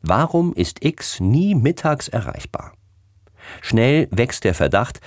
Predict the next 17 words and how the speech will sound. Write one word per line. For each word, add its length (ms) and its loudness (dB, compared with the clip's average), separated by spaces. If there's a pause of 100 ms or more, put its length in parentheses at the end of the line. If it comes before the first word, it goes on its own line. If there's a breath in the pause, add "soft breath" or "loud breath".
(140 loud breath)
dass 200 0
da 100 2
jemand 460 4
privat 680 0
abtaucht. 680 -8 (840 loud breath)
Wieso 460 2
ist 300 -4
Y 440 2
immer 220 4
so 160 2
abgelenkt? 920 -6 (680)
Automatisch 760 2
verbinden 520 0
wir 180 2
es 260 -2
mit 400 -4
Desinteresse. 840 -6